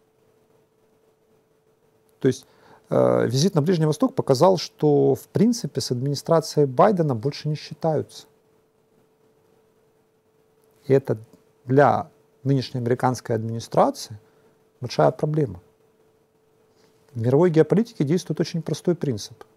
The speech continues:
слабых топчут, сильными договариваются. Если тебя уже не считают.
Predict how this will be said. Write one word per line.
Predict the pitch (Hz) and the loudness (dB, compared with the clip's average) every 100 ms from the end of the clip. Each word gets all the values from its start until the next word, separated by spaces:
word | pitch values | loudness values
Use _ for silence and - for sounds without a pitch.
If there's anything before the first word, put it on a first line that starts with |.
| _ | _
слабых | - 156 139 | 2 4 4
топчут, | - 208 - - | 0 -2 -4 -8
сильными | 151 143 139 | -2 -2 -2
договариваются. | 143 147 135 90 85 - - _ _ _ _ _ _ _ _ _ _ _ _ _ | 0 2 4 2 -6 -14 -20 _ _ _ _ _ _ _ _ _ _ _ _ _
Если | - - | -4 -4
тебя | - 135 | 0 4
уже | 127 110 | 4 2
не | 117 | -4
считают. | 117 - - 123 98 98 | -4 -8 2 2 2 -4